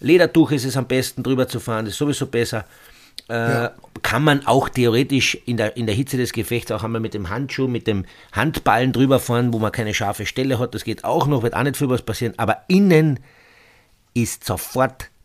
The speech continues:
Speaker 1: da, da brennt der Hut. Weil innen jeder feuchte Tropfen am besten am Heizkörper getrocknet über die Nacht austrocknen soll, sodass der Wasserfleck weggeht.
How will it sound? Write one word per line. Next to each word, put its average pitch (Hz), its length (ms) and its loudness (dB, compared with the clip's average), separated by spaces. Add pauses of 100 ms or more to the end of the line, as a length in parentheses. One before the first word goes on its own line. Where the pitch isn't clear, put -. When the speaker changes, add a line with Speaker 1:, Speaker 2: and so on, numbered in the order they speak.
(280)
Speaker 1:
da, 90 300 -2
da 101 100 2
brennt 107 340 -2
der 98 120 -2
Hut. 92 240 -4 (600)
Weil 101 180 -8 (140)
innen 185 540 2 (120)
jeder 143 340 2
feuchte - 480 -2
Tropfen 175 680 0 (220)
am 113 200 0
besten 143 540 -2
am 92 180 0
Heizkörper 120 640 -2
getrocknet 117 680 -2
über 113 180 -4
die 95 100 -4
Nacht 92 440 -6
austrocknen 120 580 -2
soll, 117 240 -2
sodass 107 300 -2
der 90 140 -2
Wasserfleck 107 540 -4
weggeht. - 480 0